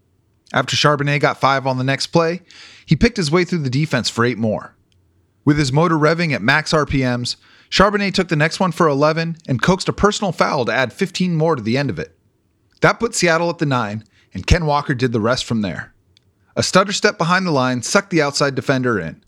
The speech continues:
Fant sealed him off, and Walker easily won the race to the pylon. A flawless drive to answer the score they just allowed,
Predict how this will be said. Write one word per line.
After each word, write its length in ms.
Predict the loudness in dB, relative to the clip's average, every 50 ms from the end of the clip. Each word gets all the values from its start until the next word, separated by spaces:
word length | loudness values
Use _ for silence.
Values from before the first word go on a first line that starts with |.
| _ _ _ _ _ _ _ _
Fant 320 | 0 2 2 2 2 -2
sealed 300 | -4 0 0 0 0 0
him 100 | 0 0
off, 340 | 0 -2 -2 -6 -8 -12 _ _ _ _ _ _ _ 0
and 140 | 0 2 4
Walker 260 | 2 2 2 -2 -4
easily 440 | -2 0 0 0 2 2 2 2 2
won 200 | 2 0 0 2
the 60 | 2
race 220 | 2 2 0 -2
to 80 | -4 -6
the 80 | -4
pylon. 520 | 0 0 0 0 0 -4 -8 -10 -12 -18 -20 _ _ _ _ _ _ _ _ -20 _ _ _ _ _ _ _ -4
A 60 | -4
flawless 500 | -4 -2 0 2 2 2 2 0 -2 -2
drive 360 | 2 2 2 2 2 0 -2
to 80 | -4 -4
answer 280 | -2 -2 -2 -2 -2 -2
the 100 | -2 -2
score 300 | -2 0 0 0 0 0
they 180 | 0 -2 -2
just 380 | -2 -2 -2 0 0 0 0 0
allowed, 440 | 0 2 2 2 0 -2 -6 -12